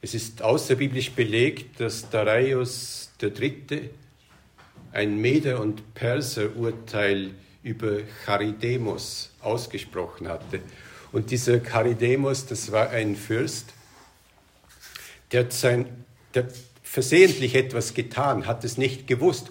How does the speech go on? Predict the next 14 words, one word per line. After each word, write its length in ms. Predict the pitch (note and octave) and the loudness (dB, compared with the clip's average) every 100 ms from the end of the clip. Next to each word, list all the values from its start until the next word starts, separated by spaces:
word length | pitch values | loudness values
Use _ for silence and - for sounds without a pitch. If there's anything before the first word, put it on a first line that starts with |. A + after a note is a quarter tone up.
| - | -14
und 120 | C3+ C3 | -4 -2
hat 140 | B2 | 0
es 120 | C3+ | 0
dann 160 | B2+ B2+ | 0 0
sofort 460 | A#2+ - C3+ - | 0 2 2 2
bereut. 560 | C3+ B2+ E3 B2+ - - - - - _ - _ | 0 2 4 2 -4 -16 -20 -20 -20 _ -20 _
Und 80 | B2 | 0
dann 100 | A#2 | 2
hat 160 | C3+ C3+ | 2 0
der 100 | B2 | 0
König 520 | - D3 D#3+ C3+ - - - _ _ _ - | 4 4 4 2 -4 -16 -20 _ _ _ -2
Darius 720 | A2+ A#2+ A#2 A#2+ - - - | 2 2 0 -4 -6 -10 -4
der 100 | G#2 | -4
Dritte 640 | - C3+ C3+ - C3 | -2 -2 -2 -2 -2